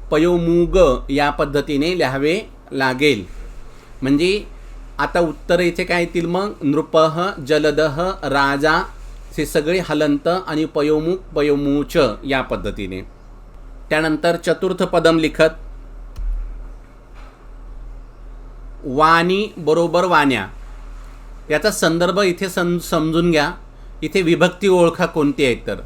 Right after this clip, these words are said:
वाणी, वाण्या. वाण्या म्हणजे नदीप्रमाणे शब्द जर चालवला तर हा आपल्याला पाहायला मिळतो तृतीया एकवचन आहे. मग वाच्य तृतीया एकवचन काय येईल?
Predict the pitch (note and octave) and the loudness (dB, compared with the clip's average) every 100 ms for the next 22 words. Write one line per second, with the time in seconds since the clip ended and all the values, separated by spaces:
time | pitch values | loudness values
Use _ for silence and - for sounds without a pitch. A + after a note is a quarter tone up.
0 | - - - - - C3 C#3 D3 D#3+ F#3 | -16 -18 -16 -16 -14 -2 4 4 4 0
1 | G3+ F#3+ D3 C#3+ D3 A2+ C3+ C#3 D#3 D#3+ | 0 2 4 4 2 0 0 -2 0 0
2 | D#3+ F3 F3 D3 B2+ C3+ D#3 D#3 F3+ G3 | -2 -2 -4 -6 -4 0 2 2 0 2
3 | F#3 F3+ F3 F3 E3+ F3+ E3+ E3+ E3 F3+ | 0 0 -2 -4 -2 -4 0 2 2 2
4 | D#3+ E3 D#3+ D3 E3 F3+ A3+ - - - | 0 0 -2 0 2 0 -2 -14 -20 -14
5 | - C#3+ F3 E3+ E3 D#3+ D#3+ E3+ F#3 F3 | -6 -2 0 2 2 2 0 -2 -4 -6
6 | - E3 G3 F#3+ F#3 E3+ E3+ F3 F3 C#3+ | -4 -4 -2 0 2 2 2 0 2 0
7 | G2+ G2 - - - D3 C#3 A#2+ D3+ D#3+ | -2 -8 -16 -20 -8 -4 -4 2 2 2
8 | - G3+ F#3+ E3+ F#3+ F#3+ F#3+ E3+ E3+ F3 | -2 -4 -4 -4 -2 -2 -2 -4 -2 -2
9 | F#3 F#3 F3+ E3 F3 F3 F3 | -2 -2 2 2 4 4 2